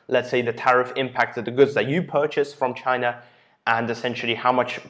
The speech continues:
how many percent has the Chinese currency gone down in respect to the U S dollar? Uh, to look at the comparative change, see whether or not someone's getting a discount or not. It,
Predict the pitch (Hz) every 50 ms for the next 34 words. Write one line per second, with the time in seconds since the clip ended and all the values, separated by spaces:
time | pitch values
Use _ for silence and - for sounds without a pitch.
0 | - _ - - - 131 135 131 120 - - - - 131 113 110 120 113 107 110
1 | - - 127 123 123 113 117 120 139 127 120 117 - 117 110 - 131 123 117 107
2 | 107 104 135 135 135 123 123 98 117 113 107 104 - - 120 113 - - 120 107
3 | 107 107 110 110 107 104 104 - 110 107 104 104 110 - - - _ _ _ _
4 | _ _ _ _ _ _ _ _ _ _ _ - - - 117 104 101 - 135 117
5 | 117 113 120 117 113 - 110 104 - 120 117 117 113 107 - - - 113 110 107
6 | 107 - - 131 123 120 120 - - - - - 123 127 113 120 120 117 117 113
7 | 110 - - - - 120 117 117 113 117 127 117 120 117 117 113 113 131 - -
8 | 113 101 101 - 101 95 85 - - - - 107 -